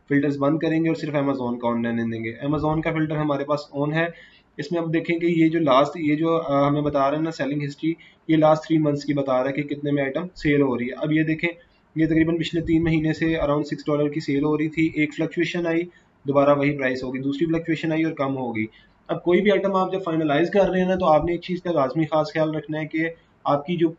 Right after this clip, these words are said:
ये fluctuation है ना, ये दो से ज़्यादा fluctuations नहीं होनी चाहिए। Like एक spike ये आया, दूसरा ये इस वाला spike आ गया। अब अगर एक और spike आता है ना, तो मैं item को choose नहीं करूँगा, अगर वो consistent नहीं है, बहुत ज़्यादा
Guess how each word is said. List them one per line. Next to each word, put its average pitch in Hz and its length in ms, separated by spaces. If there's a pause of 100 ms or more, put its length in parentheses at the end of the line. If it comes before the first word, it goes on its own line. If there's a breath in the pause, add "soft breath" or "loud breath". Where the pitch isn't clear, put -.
ये 147 120
fluctuation 147 560
है 180 60
ना, 180 80
ये 180 260 (140)
दो 143 220
से 160 140
ज़्यादा 147 240
fluctuations 147 560
नहीं 147 120
होनी 123 180
चाहिए। 131 240
Like 139 180
एक 147 180
spike 165 380
ये 165 100
आया, 170 260
दूसरा 147 320
ये 156 160
इस 156 120
वाला 143 140
spike 120 360
आ 117 120
गया। 120 200 (360 loud breath)
अब 151 120
अगर 170 300
एक 165 140
और 180 120
spike 190 340
आता 170 220
है 165 60
ना, 175 160 (320 soft breath)
तो 175 120
मैं 165 180
item 151 440
को 165 280
choose 156 420
नहीं 160 140
करूँगा, 127 340
अगर 139 280
वो 160 440
consistent 156 460
नहीं 156 160
है, 160 80
बहुत 151 240
ज़्यादा 151 200